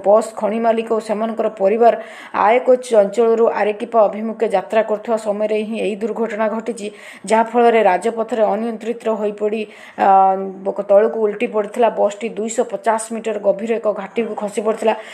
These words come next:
ଯାହାଫଳରେ ବହୁତ ଲୋକ ଆହତ ହୋଇଛନ୍ତି। ଆଉ ସତେଇଶ ଜଣଙ୍କର ବର୍ତ୍ତମାନ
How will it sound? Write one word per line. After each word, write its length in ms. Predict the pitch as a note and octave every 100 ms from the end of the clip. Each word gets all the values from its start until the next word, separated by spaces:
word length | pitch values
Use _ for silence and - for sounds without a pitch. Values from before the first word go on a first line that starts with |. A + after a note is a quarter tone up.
| - G#3+ F#3+
ଯାହାଫଳରେ 580 | G#3 A3+ A3+ A#3 A3+ A3+ A#3+ A#3 F#3
ବହୁତ 240 | F#3+ C4 C4+
ଲୋକ 200 | A#3 A3+ A3+ F#3+
ଆହତ 180 | G#3 B3+
ହୋଇଛନ୍ତି। 340 | A#3 A3+ A3+ A3
ଆଉ 100 | G#3+
ସତେଇଶ 300 | G#3+ - B3 A3+
ଜଣଙ୍କର 300 | A3+ A3+ A3+
ବର୍ତ୍ତମାନ 420 | G#3 F#3+ - A#3